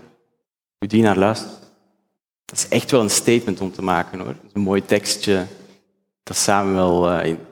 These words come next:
in van Samuel staat, dat wanneer Samuel geroepen wordt. Samuel spreekt deze woorden. En vervolgens worden er twee Bijbelboeken over hem geschreven. Doet hij fantastische dingen. Als we dit echt zeggen: "Spreek, Heer, uw dienaar luistert."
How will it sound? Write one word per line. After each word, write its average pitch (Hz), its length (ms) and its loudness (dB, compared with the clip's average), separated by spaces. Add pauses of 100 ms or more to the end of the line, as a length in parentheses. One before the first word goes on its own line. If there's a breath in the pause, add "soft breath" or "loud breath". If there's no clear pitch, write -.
(460)
in 101 120 -2
van 98 120 -2
Samuel 98 440 0
staat, 92 300 -2
dat - 120 -16
wanneer 90 220 -4
Samuel 95 380 0
geroepen 98 360 -6
wordt. 95 200 -20 (1200)
Samuel 120 240 4
spreekt 117 400 2
deze 107 260 2
woorden. 131 560 0 (640)
En 107 200 0
vervolgens 90 380 -4
worden 90 180 -2
er 87 140 -6
twee 87 180 2
Bijbelboeken 92 520 0
over 85 200 -4
hem 85 160 -4
geschreven. 82 520 -14 (560)
Doet 107 200 -6
hij 98 80 -8
fantastische 101 540 -2
dingen. 98 240 -6 (880)
Als 117 140 -4
we 127 120 2
dit 175 380 0 (500)
echt 208 280 2
zeggen: 220 480 0
"Spreek, 170 300 0
Heer, 170 140 4
uw 156 100 0
dienaar 147 300 0
luistert." 113 460 -2